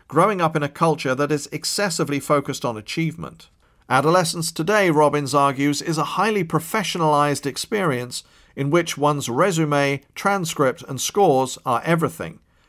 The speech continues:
and where both the innocence and leisure traditionally associated with childhood are nowhere to be found.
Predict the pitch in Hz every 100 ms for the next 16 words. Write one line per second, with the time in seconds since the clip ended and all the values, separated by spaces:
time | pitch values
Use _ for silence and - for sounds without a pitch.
0 | _ _ - 131 131 170 165 170 165 160
1 | 151 196 208 185 156 156 143 160 160 143
2 | 143 165 185 190 175 156 143 - 151 143
3 | 147 143 143 120 127 - 190 185 156 139
4 | 131 165 156 151 139 120 113 104 107 -
5 | 151 143 82 -